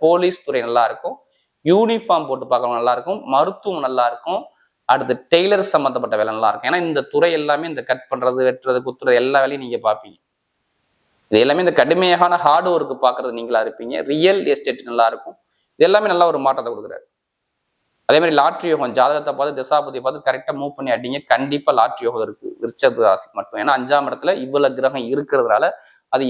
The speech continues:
எல்லாமே பதினோராம் இடத்தை பாக்குறதுனால இங்க லாட்டரி யோகம் உண்டு. அதுக்காண்டி அதிலேயே பணத்தை போட்டு விரயம் பண்ணாம, ஜாதக பார்த்து, திசாபதியை பார்த்து மு-, முயற்சி பண்ணா வெற்றி நிச்சயமே வரும். பெண்களுக்கு பாருங்க, எல்லாமே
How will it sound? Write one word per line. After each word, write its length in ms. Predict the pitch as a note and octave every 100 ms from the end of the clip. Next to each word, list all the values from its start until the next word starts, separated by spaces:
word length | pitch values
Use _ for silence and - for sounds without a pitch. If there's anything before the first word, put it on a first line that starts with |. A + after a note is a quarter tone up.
| C3+
எல்லாமே 340 | E3+ E3 F3 F3
பதினோராம் 400 | C3+ D#3 D3+ C#3+
இடத்தை 180 | B2 A#2 -
பாக்குறதுனால 480 | A#2+ - B2+ A2+ D3+ E3+
இங்க 120 | B2+ A#2+
லாட்டரி 300 | C3+ - C3 A2+
யோகம் 220 | C#3+ D3 A2+
உண்டு. 340 | G#2+ G2+ A#2 G#2 - _ _ _ _ -
அதுக்காண்டி 300 | B2 C3+ D3+
அதிலேயே 200 | A#2+ C#3 C#3+
பணத்தை 220 | C3 C3
போட்டு 180 | B2 A#2
விரயம் 220 | A2+ A2+
பண்ணாம, 240 | G#2 G2 G3+ D3+
ஜாதக 220 | D#3 E3+
பார்த்து, 360 | D#3 D3 - A#2+ G2+ A#2
திசாபதியை 420 | A#2 C3 B2+ G#2+
பார்த்து 180 | A2+ A#2 G#2+
மு-, 180 | F#2+ - _
முயற்சி 280 | B2 A#2+ - A2+
பண்ணா 160 | C#3+ F3
வெற்றி 200 | B2+ - A2
நிச்சயமே 340 | - A#2+ G#2+ F2+
வரும். 160 | - _ _ _ _ _ _ _ -
பெண்களுக்கு 360 | F3+ A3 G#3 F3+
பாருங்க, 200 | E3+ E3
எல்லாமே 220 | D3+ D3+